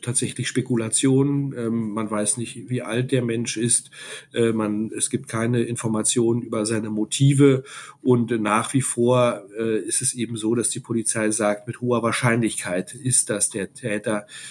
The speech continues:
äh, der sich dann, äh, am Ende selbst erschossen hat. Aber, äh, eine ganz sichere Meldung gibt's dazu noch nicht.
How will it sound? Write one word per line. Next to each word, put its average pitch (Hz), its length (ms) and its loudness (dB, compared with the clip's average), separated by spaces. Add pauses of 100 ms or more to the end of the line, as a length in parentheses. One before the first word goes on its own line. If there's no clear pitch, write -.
(140)
äh, 110 200 0
der 101 160 0
sich 98 160 -4
dann, 107 320 -2
äh, 101 280 -4
am 95 160 -6
Ende 98 220 -10
selbst - 400 -2
erschossen 98 560 -2
hat. 101 220 -12 (300)
Aber, 101 420 0
äh, 98 140 0 (220)
eine 127 120 4
ganz 110 260 2
sichere 117 360 0
Meldung 107 340 0
gibt's - 200 -4
dazu 117 260 -4
noch - 160 -14
nicht. - 260 -16